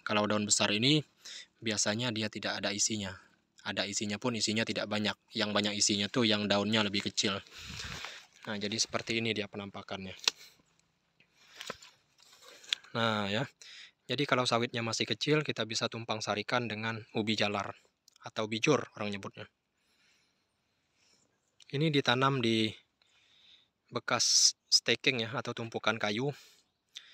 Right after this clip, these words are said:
dibakar sehingga tanah, tanahnya subur.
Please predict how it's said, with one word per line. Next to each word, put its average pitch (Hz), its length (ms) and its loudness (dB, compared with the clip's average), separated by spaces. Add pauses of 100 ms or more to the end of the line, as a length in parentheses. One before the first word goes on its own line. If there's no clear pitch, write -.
(220)
dibakar 120 720 2 (400)
sehingga 117 320 0
tanah, 117 320 0 (160)
tanahnya 113 400 -2
subur. 107 320 2